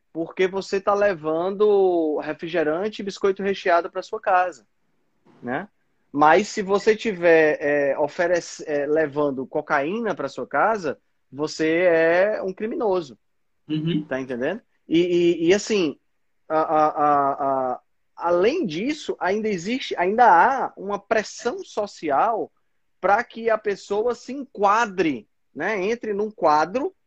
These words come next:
Speaker 1: que é um quadro alimentar específico. Quer dizer, se você tá optando, se você por acaso se consultou, né? Você que tá escutando a gente, se consultou lá com o doutor Ivan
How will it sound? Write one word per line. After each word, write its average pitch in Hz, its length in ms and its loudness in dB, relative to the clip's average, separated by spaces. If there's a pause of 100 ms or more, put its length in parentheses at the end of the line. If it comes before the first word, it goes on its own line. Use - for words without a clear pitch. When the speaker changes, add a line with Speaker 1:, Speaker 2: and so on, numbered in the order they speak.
(240)
Speaker 1:
que 180 200 0
é 175 80 2
um 214 100 -2
quadro 202 460 2
alimentar 196 520 -2
específico. 202 520 -8
Quer 175 100 -4
dizer, 147 280 -6 (200)
se - 160 -8
você 185 280 -2
tá 247 220 4
optando, 208 600 0
se - 100 -18
você 180 220 -6
por 226 140 -2
acaso 196 440 0 (160)
se - 160 -12
consultou, 185 560 -2
né? 151 120 -2
Você 147 180 -8
que - 80 -20
tá 196 80 -2
escutando 185 340 -4
a 165 60 4
gente, 156 180 -6
se 165 100 -8
consultou 185 420 0
lá 180 160 6
com 180 100 -4
o - 20 -4
doutor 160 220 -2
Ivan 131 340 0